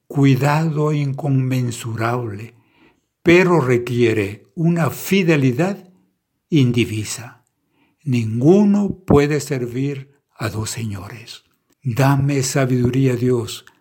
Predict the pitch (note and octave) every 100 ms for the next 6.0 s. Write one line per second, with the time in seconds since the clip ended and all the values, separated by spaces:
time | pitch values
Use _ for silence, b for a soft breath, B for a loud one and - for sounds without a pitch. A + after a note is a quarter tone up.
0 | _ - B2+ B2 A#2+ A#2 A2+ - B2 A#2+
1 | B2 C#3+ C#3 C3 A#2+ C#3 G#2+ F#2+ A2 _
2 | _ _ _ _ - C3 B2+ B2+ G2+ B2+
3 | A2+ - - _ _ _ _ _ - G2
4 | G2+ A#2+ D3 F3 F#3 F3+ - - _ -
5 | A#2 A2+ A#2 B2 A#2+ C3+ B2 F#2+ A#2